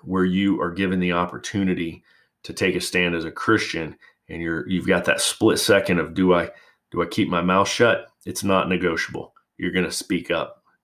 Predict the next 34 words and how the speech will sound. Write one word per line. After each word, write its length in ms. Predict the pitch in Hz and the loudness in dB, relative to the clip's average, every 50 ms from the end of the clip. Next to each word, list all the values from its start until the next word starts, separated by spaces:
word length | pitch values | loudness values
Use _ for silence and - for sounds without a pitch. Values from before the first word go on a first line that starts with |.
| _ _ _ _ _ _ _ _ _ - | _ _ _ _ _ _ _ _ _ -12
and 120 | 87 85 82 | -8 -4 -4
represent 480 | 85 78 76 - 78 78 80 71 - | -4 -4 -6 -8 -12 -10 -10 -12 -12
Christ. 460 | - - 71 69 67 - - - - _ _ - - - - - - _ _ _ _ _ _ _ _ _ _ | -10 -8 -6 -6 -6 -6 -10 -16 -20 _ _ -20 -20 -20 -20 -20 -20 _ _ _ _ _ _ _ _ _ _
Think 280 | - - 175 180 175 175 | 0 2 4 4 4 4
of 100 | 151 - | 0 0
some 220 | - - 165 151 | 2 4 4 6
more. 420 | 151 180 170 - - - - - _ _ _ _ - | 8 8 6 6 4 0 -6 -14 _ _ _ _ -2
Add 260 | 120 131 139 143 135 - | 0 2 2 2 2 0
to 140 | - 139 131 | 0 0 0
this 280 | 123 123 120 - - | 2 0 0 -2 -2
list, 400 | 113 120 131 123 - - - - | -4 -2 0 0 -2 -2 -4 -4
guys. 360 | - 85 85 92 98 - - - _ _ _ _ _ _ _ _ _ _ _ _ _ _ _ _ _ _ - - - | -2 0 0 0 0 -4 -8 -16 _ _ _ _ _ _ _ _ _ _ _ _ _ _ _ _ _ _ -20 -14 -10
A 40 | 87 | -8
leader 640 | 90 95 101 113 135 156 143 113 92 82 82 - - _ _ _ _ _ _ | -8 -6 -2 0 2 2 4 2 2 0 -2 -6 -12 _ _ _ _ _ _
has 200 | - 101 98 95 | 0 0 0 2
a 40 | 95 | 0
list 400 | 92 92 101 101 98 - - - | -2 0 0 0 0 -2 -4 -8
of 140 | 78 80 87 | -10 -8 -4
non-negotiables. 1400 | 85 90 92 92 92 92 95 95 95 92 - 87 80 82 87 90 90 90 - 73 71 - 69 - - - - _ _ _ _ _ _ _ _ _ - - - _ _ _ _ _ _ - | 0 2 2 4 4 2 2 0 -2 -6 -8 -8 -4 -2 0 0 0 0 -2 -4 -8 -10 -12 -12 -14 -18 -20 _ _ _ _ _ _ _ _ _ -20 -20 -20 _ _ _ _ _ _ -4
And 160 | - 104 95 | -2 0 4
by 180 | 113 117 117 110 | 4 4 6 4
the 100 | 101 95 | 4 4
way, 260 | 98 113 107 95 85 | 6 6 6 6 4
this 760 | 85 90 92 95 131 143 - 69 - - - - - - - _ _ - | 2 -2 0 4 4 4 4 2 0 -4 -6 -6 -8 -10 -12 _ _ -10
is 180 | 147 - - | -8 -8 -6
how 160 | - 107 95 | -4 -4 -2
you 300 | 92 95 95 101 101 95 | -2 -2 -2 -2 -2 -2
leave 220 | 95 98 98 87 80 | -2 -2 -2 -2 -4
a 60 | 85 | -4
legacy 760 | 82 82 85 90 90 92 87 80 - - - 78 78 76 - - | -6 -2 0 2 2 2 0 -2 -6 -8 -8 -8 -8 -8 -8 -12
of 100 | - - | -14 -14
faithfulness 680 | - - 92 92 90 87 - - 101 101 98 104 - - | -6 -2 0 0 0 -2 -4 -6 -6 -4 -4 -6 -6 -8
to 100 | - 87 | -8 -8
family 580 | - - 85 82 82 82 85 82 85 82 - | -8 -6 -6 -6 -6 -8 -8 -10 -10 -12 -14